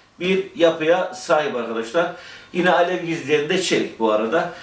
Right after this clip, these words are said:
Şu tetik tertibatı plastik. Şimdi dediğim gibi daha önce benzer modelleri tanıttığımız için şey yapmayacağım. Ben size şimdi ölçerek göstereceğim.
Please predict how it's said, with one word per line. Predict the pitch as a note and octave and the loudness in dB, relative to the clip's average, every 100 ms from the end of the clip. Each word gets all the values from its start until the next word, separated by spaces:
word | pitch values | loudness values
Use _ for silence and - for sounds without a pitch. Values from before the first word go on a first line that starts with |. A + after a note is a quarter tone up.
| - - | -18 -6
Şu | G#3+ G3 | 0 0
tetik | F#3+ G3 G3 - | 2 0 0 2
tertibatı | F3+ E3 E3 D#3 - G#3+ - - | 2 2 0 0 0 -2 -6 -2
plastik. | D#3+ C#3 - - - - - - - | 0 0 -2 -12 -20 -20 -20 -20 -12
Şimdi | - F#3 G3+ G3+ F#3+ | -6 2 6 6 4
dediğim | F#3 F#3+ G3 | 0 2 2
gibi | C#3 | 2
daha | D3 F3+ | 4 2
önce | F3 F3+ F3 - | 2 2 2 2
benzer | E3+ F3 F#3 F3+ | 0 0 0 2
modelleri | F3 F3 F3+ F3 | 2 0 0 0
tanıttığımız | E3+ F3 F3+ G3+ E3 | 0 0 -2 -4 -4
için | - B2 - | -4 -6 -6
şey | - E3 | 0 4
yapmayacağım. | F3 F3+ D3+ C#3 E3 | 4 4 2 -2 0
Ben | E3+ | 0
size | D#3+ D#3 D#3+ | -2 0 0
şimdi | E3+ E3+ | 0 0
ölçerek | F3 D#3+ E3+ F3 | 0 2 0 0
göstereceğim. | D#3+ - E3 D#3+ - A2+ | 0 2 2 2 2 -2